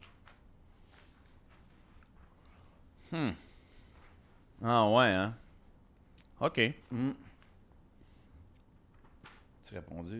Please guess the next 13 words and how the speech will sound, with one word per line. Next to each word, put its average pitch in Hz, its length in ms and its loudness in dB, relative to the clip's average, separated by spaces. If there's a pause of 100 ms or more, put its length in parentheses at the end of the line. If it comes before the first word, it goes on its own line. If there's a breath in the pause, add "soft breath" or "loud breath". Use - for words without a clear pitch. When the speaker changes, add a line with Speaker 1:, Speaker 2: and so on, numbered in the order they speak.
Speaker 2:
Non. 101 260 -6 (460)
Speaker 1:
Avec 170 300 8
le 175 120 6
cinquième 196 480 6
choix 156 240 6
au 139 40 8
repêchage. 123 840 6 (1300)
Speaker 2:
C'est - 120 -14
ton 104 140 -4
troisième, 90 540 0
mais 87 100 -4
c'est - 80 -14
correct. 82 280 -6